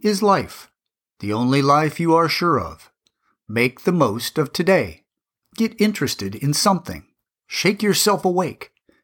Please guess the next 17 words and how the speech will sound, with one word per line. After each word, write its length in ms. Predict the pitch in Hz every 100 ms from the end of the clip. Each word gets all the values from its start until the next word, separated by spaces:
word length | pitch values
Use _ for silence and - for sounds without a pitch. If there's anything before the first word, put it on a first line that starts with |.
| _
Develop 420 | 117 113 117 131
a 80 | 143
hobby. 480 | - 165 139 82 - _ _ _ _ _
Let 320 | - 123 120 -
the 80 |
winds 460 | 110 127 170 190 170
of 100 | 160
enthusiasm 880 | 156 151 214 175 123 104 104 101 87
sweep 540 | - - 135 202 -
through 260 | - 196 196
you. 300 | 113 82 - _ _ _ _ _ 120
Live 360 | 147 220 202
today 540 | - 139 113 92 90 - _
with 300 | 160 202 -
gusto." 640 | 196 196 - 107 82 - _ _ _ _ _ _ _ _ _ _ _ _ -
Dale 280 | 117 123 127
Carnegie, 600 | 143 135 107 92 95